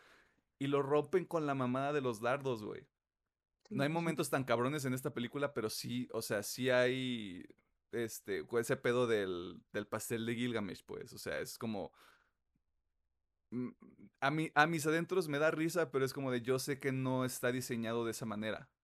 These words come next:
Speaker 1: O sea, ahí el pedo te, o sea, el, el pedo de baja el sartén y todo así como de, no, pues, es-, es-, si eres una persona con sentido común, sabes que está agüitado, porque son
Speaker 2: Ujú.
Speaker 1: una familia. Eh, y ot-, otra cosa que yo sí le veo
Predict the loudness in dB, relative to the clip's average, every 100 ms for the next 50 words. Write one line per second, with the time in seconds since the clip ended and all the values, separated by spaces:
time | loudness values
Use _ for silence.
0 | _ _ _ _ _ _ _ _ -8 -2
1 | 2 4 2 2 0 2 -2 -6 -4 -4
2 | 0 0 0 -2 -4 -6 0 0 2 2
3 | 2 0 2 -2 -2 -4 -2 0 0 0
4 | -4 -6 -8 -8 -4 -4 -6 -10 -14 -16
5 | -18 -18 _ _ _ _ _ _ _ 0
6 | 2 4 4 4 6 4 4 2 2 2
7 | 2 0 2 2 2 -2 0 0 0 0
8 | -2 -8 _ _ _ _ _ _ _ -12
9 | -4 0 2 2 0 -2 -4 -4 -6 -8
10 | _ _ _ _ _ _ _ _ -20 _
11 | _ -20 _ -20 -20 _ _ -2 2 4
12 | 4 2 0 0 -2 -2 -2 -2 -4 -2
13 | -2 -2 -4 -4 -4 0 0 0 -2 -6
14 | -4 -4 0 0 0 0 -2 -2 -4